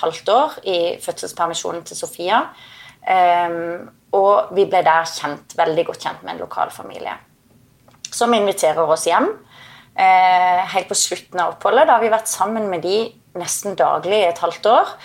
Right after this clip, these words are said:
og så blir vi invitert hjem til dem. Og så ser vi hvordan de bor. Og det høres jo sikkert veldig klisjé ut, men man får sjokk, for dette er folk man ser på som sine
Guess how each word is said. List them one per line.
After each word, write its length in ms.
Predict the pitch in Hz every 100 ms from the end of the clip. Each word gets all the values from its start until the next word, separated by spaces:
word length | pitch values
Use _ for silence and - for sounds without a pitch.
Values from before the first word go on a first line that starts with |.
| - -
og 120 | - -
så 220 | - 170
blir 180 | 165 156
vi 120 | 156
invitert 400 | 156 160 156 -
hjem 160 | - -
til 140 | - -
dem. 80 | - _ -
Og 60 |
så 80 | -
ser 240 | - 170 165
vi 100 | 165
hvordan 400 | 160 156 160 - _ _ _
de 100 | 170
bor. 300 | 156 143 - - _
Og 80 | 180
det 120 | 185
høres 300 | 175 175 175 -
jo 80 |
sikkert 300 | 175 156 170 -
veldig 380 | 156 143 147 151 165
klisjé 320 | 156 151 165 160 156
ut, 160 | - -
men 220 | 185 180 180 - - - _
man 100 | 185
får 220 | 180 226 -
sjokk, 400 | - 226 - - - _ -
for 120 | 196
dette 200 | 196 247
er 60 |
folk 280 | 240 196 202
man 140 | 196 185
ser 280 | - 175 185
på 100 | -
som 140 | 185 170
sine 400 | - 156 156 160